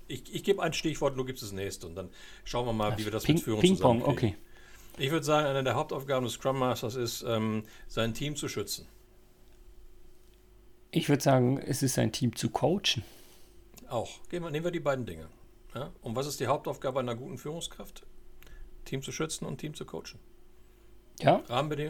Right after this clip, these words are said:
Speaker 2: würde ich
Speaker 1: Rahmenbedingungen
Speaker 2: beide,
Speaker 1: schaffen.
Speaker 2: würde ich beide unterschreiben, ja.
Speaker 1: Rahmenbedingungen schaffen, dass das Team gut arbeiten kann. Rahmenbedingungen dafür schaffen, dass die Leute ihre Stärken, ihre, ihre Leidenschaften, all ihre Themen einbringen können. Ich glaub, das ist,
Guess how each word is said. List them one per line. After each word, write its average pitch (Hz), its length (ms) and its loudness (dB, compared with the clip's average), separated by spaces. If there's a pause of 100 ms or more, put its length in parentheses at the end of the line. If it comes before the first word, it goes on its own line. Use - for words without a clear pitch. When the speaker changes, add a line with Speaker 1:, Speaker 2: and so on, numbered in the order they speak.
Speaker 2:
würde 139 100 8
ich 147 120 10
Speaker 1:
Rahmenbedingungen 156 60 0
Speaker 2:
beide, 156 280 12
Speaker 1:
schaffen. 156 340 0
Speaker 2:
würde 156 140 6
ich 131 80 -4
beide 147 240 6
unterschreiben, 131 540 2
ja. 127 160 -2 (500)
Speaker 1:
Rahmenbedingungen 156 540 -2
schaffen, 147 280 -2
dass 135 100 -4
das 131 140 -8
Team 151 240 -6
gut 139 140 -4
arbeiten 127 340 -4
kann. 107 160 -6
Rahmenbedingungen 147 580 0
dafür 139 220 -2
schaffen, 143 320 -6
dass 131 160 -6
die 135 80 -6
Leute 135 220 -4
ihre 139 220 -6
Stärken, 143 440 -6
ihre, 110 200 -10
ihre 123 220 -10
Leidenschaften, 131 720 -4
all 143 180 -6
ihre 123 200 -4
Themen 135 280 -2
einbringen 107 420 -8
können. 98 240 -10
Ich 92 120 -14
glaub, 135 180 -4
das 131 140 -6
ist, 135 220 -8